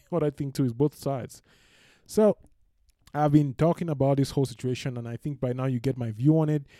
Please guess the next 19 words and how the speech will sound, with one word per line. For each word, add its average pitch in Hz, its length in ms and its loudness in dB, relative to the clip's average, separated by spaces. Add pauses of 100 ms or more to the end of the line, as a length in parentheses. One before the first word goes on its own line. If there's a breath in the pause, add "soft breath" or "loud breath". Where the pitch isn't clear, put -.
(140)
You 131 80 0
have 139 80 2
an 139 80 -2
idea 123 420 0
of 123 80 0
the 117 60 -4
kind 131 180 -4
of 117 80 -6
job 123 140 -4
that 127 100 0
I 120 80 -2
do 120 120 0
on 120 80 -2
a 117 60 -4
regular 123 360 0
basis. 117 480 -6
And, 123 360 -8
uh, 120 300 -2 (320 soft breath)
yeah, 220 280 -2